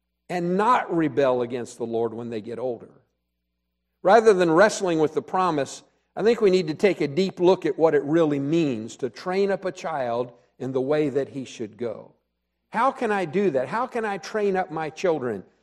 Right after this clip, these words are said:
And I, today, as you noticed, is, this is part one. I'm gonna share several messages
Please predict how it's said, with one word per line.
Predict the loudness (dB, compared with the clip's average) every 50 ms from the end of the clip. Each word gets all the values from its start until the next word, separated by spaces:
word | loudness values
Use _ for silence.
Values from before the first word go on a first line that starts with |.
| _ _ _ _ _ -6
And | -4 -4 -2
I, | 0 0 2 4 2 2
today, | 2 -2 -4 -4 0 2 2 4 4 4
as | 4 2 2
you | 0 0
noticed, | 2 4 4 4 4 4 2 -2 -2 -6
is, | -8 -8 -6
this | 0 0 0 0 0 -4
is | -10 -10
part | -8 -2 0 0 0 0 -2
one. | -4 -2 -2 -2 -2 -4
I'm | -4 -6 -4
gonna | -4 -4 -6 -6
share | -6 -4 -4 -2 -2
several | -4 -4 -4 -4 -4 -2 -2 -4
messages | -4 -4 -4 -6 -6 -8 -10 -14 -8 -6 -6 -6 -6